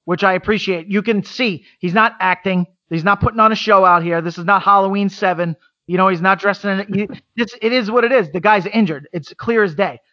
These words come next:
He and Devontae Parker are the two guys that have been playing through injury all year. And that's a choice that Mike Evans is making, and it's a statement that he's making to Tom Brady and Bruce Arians because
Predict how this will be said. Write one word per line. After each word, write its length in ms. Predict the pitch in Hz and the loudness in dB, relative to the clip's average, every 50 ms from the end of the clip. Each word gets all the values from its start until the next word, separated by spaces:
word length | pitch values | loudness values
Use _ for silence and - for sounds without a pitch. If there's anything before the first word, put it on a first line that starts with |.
| _ _ _ | _ _ _
He 180 | - 185 208 | -4 -2 0
and 120 | 214 202 185 | 2 2 2
Devontae 400 | 190 170 196 196 - 196 190 - | 2 2 2 2 2 0 -2 0
Parker 300 | - 202 196 190 190 190 | 2 2 2 4 2 0
are 140 | 170 165 165 | 0 0 -2
the 100 | 156 160 | -6 -6
two 160 | - - 190 | -6 -4 -2
guys 220 | 170 185 180 165 | 0 0 0 -2
that 80 | 147 165 | -4 -6
have 80 | 165 160 | -6 -6
been 100 | 170 160 | -6 -4
playing 240 | - 190 180 170 | -2 -4 -4 -4
through 140 | - 175 175 | -6 -8 -8
injury 320 | 170 185 180 160 180 170 170 | -6 -6 -4 -2 -2 0 0
all 200 | 165 170 170 170 | 0 0 0 0
year. 280 | 160 170 165 113 - _ _ _ _ _ _ - | 0 -2 -4 -4 -6 _ _ _ _ _ _ -2
And 100 | 170 180 | -2 -2
that's 160 | 190 - 190 | -2 -2 -4
a 40 | 170 | -6
choice 340 | - - 277 240 202 - | -2 0 2 2 2 2
that 160 | - 190 175 175 | 0 -2 0 0
Mike 180 | 185 185 185 208 | 0 0 0 0
Evans 220 | 190 190 196 170 | -2 -2 -2 -4
is 140 | 180 165 160 | -6 -4 -2
making, 420 | 175 165 156 - 160 170 190 196 _ _ _ - | -2 -2 -2 -2 -4 -4 -4 -4 _ _ _ -4
and 120 | 170 180 185 | -2 -2 -2
it's 100 | 151 165 | -2 -4
a 40 | |
statement 380 | 156 - - 202 190 190 190 151 | -6 -4 -2 -2 -2 -2 -2 -2
that 120 | 196 185 | 0 0
he's 160 | 180 175 151 160 | 0 -2 -2 -2
making 280 | 180 170 - 185 156 | -4 -4 -4 -6 -8
to 60 | 147 | -8
Tom 280 | - - 190 180 175 170 | -4 0 2 2 2 2
Brady 260 | 175 180 180 175 175 | 2 0 0 0 -2
and 160 | 175 170 165 | -2 -4 -4
Bruce 220 | 147 175 175 - 247 | -4 -4 -2 0 0
Arians 320 | 240 208 175 160 156 143 | 0 0 0 -2 -6 -10
because 300 | 143 160 - 175 160 - | -6 -4 -2 -2 -2 -4